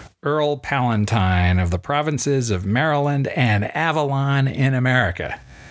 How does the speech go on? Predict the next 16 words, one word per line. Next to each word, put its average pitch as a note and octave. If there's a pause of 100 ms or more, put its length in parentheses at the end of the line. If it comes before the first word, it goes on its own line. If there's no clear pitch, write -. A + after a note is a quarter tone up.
(720)
His -
father B2+
George C3+
had, E3+
as G#2+
we G#2+
learned, C#3+ (480)
died C3
before C#3+
all C#3
the C3
bureaucratic A#2+
niceties A2
could F2+
be E2+
concluded. E2+